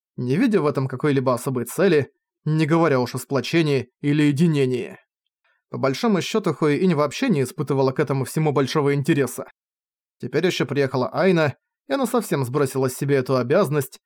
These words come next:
и, наконец, обрела возможность заняться тем, чем ей хотелось. Иметь такую старшую кузину, которая может поддержать в любой момент – настоящее счастье. Начался третий этап соревнования королей.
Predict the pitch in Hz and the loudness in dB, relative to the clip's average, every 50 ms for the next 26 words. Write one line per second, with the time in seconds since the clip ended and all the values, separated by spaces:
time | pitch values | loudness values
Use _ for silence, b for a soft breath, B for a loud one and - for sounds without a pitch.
0 | _ _ _ _ _ _ _ - 131 147 202 262 262 - 269 233 226 240 233 269 | _ _ _ _ _ _ _ -4 0 0 2 0 2 2 2 2 2 2 0 0
1 | 226 240 220 180 175 202 220 226 208 156 151 175 202 190 233 233 190 156 151 135 | 0 2 2 2 4 4 4 2 2 0 0 0 0 2 0 0 0 0 0 0
2 | 151 185 185 - 190 131 - 135 160 202 202 - 269 175 135 135 127 - 175 156 | 0 0 0 -2 -2 -2 0 0 0 0 2 2 0 2 2 2 0 2 0 0
3 | - 143 135 117 101 - - - - - _ _ _ _ _ _ _ _ _ - | 0 0 -2 -2 -4 -8 -12 -16 -16 -18 _ _ _ _ _ _ _ _ _ -10
4 | 127 123 170 196 190 - 170 - 196 196 170 151 - - 190 185 - - 170 147 | -4 -2 -2 -2 0 -2 -2 2 2 2 2 2 0 -2 -2 -2 0 -2 -2 -2
5 | 135 - 147 127 123 175 220 190 151 135 147 139 - 269 247 220 196 196 208 196 | 0 0 -2 0 2 2 2 2 0 0 -2 -4 -2 0 2 4 4 4 2 0
6 | 202 - 175 151 131 147 131 139 165 - 170 151 139 160 143 143 135 147 202 220 | -2 -4 -4 -4 -2 -2 -2 -4 -4 -4 -2 0 0 0 0 0 0 0 2 0
7 | 175 135 - - _ _ _ _ _ _ - 143 147 135 - - 127 131 202 233 | 0 -2 -4 -10 _ _ _ _ _ _ -6 -4 -4 -4 -4 -2 -2 0 2 2
8 | - - - 151 135 131 - - 151 139 127 - - - 131 - - - _ _ | 0 0 -2 -2 -2 -2 -2 -2 -2 -2 -2 -4 -6 -6 -8 -8 -8 -16 _ _
9 | _ _ _ _ _ _ _ _ _ _ _ _ - 135 127 120 - 165 170 180 | _ _ _ _ _ _ _ _ _ _ _ _ -8 -6 -6 -4 -2 -2 -2 -2
10 | - - 254 - 214 214 208 202 - 175 165 156 - 214 196 - - 175 165 147 | 0 -2 -2 0 2 2 2 2 2 0 0 2 2 0 -2 0 0 0 0 0
11 | 139 156 160 165 160 151 151 147 131 170 160 143 139 131 127 98 - - | 2 2 2 2 2 2 0 0 2 2 2 4 4 2 2 0 -2 -8